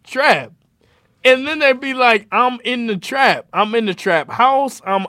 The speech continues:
over here trying to bust a trap." I, I never understood how we could use these terms and not see the science, what is it, the etymology or whatever they call it, the,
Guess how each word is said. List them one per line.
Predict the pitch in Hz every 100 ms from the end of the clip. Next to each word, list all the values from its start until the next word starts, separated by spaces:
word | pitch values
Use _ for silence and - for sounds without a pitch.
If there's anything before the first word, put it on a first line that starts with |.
| -
over | 208 202 190
here | 196 190
trying | 175 196 175
to | 156 143 139 _ _ _ _ -
bust | 120 180 262 -
a | 277
trap." | - 277 277 269 269 _ _ _ _ _
I, | 277 339 -
I | 285
never | 311 359 392
understood | - 302 285 240 - 285 285 254
how | 254 247
we | 240
could | 226 226
use | 190 254 233
these | 233 214
terms | - 240 247 233
and | 196 165
not | 196 226 226
see | - 233 226 208 185 _ _ _ _ _ _ 160
the | 185
science, | 165 - 196 220 240 247 240 220 -
what | 208 240
is | 214
it, | 185 170
the | 156 160
etymology | 214 220 202 180 160 165 214 233 240 202 233 240
or | 214
whatever | 180 220 233 233
they | 226 208
call | 226 226 226
it, | 220 185
the, | 180 160 156